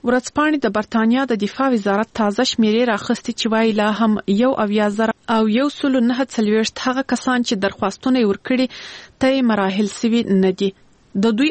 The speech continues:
اسناد د افغانانو د میشتولو او همکارۍ د پالیسۍ یا ای آر ای پی له لارې ارزول کیږي او دا د هغو افغانانو لپاره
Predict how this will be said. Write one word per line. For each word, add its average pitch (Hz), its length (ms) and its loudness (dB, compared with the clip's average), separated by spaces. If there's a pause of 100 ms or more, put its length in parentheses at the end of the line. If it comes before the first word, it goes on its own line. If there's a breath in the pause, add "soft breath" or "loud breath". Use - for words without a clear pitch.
اسناد 262 420 -2
د - 140 -4
افغانانو 233 540 0
د 226 260 0
میشتولو 208 600 2
او 214 120 0
همکارۍ 202 480 0
د 226 120 -2
پالیسۍ 196 520 0
یا 220 220 2 (100)
ای 233 220 0
آر 226 260 0
ای 240 260 0
پی 240 240 -2 (220)
له 214 160 0
لارې 214 340 2
ارزول 196 380 0
کیږي 240 400 0 (540 loud breath)
او 214 160 2
دا 233 220 0
د 214 180 -2
هغو 233 220 -2
افغانانو 226 580 0
لپاره 226 400 -2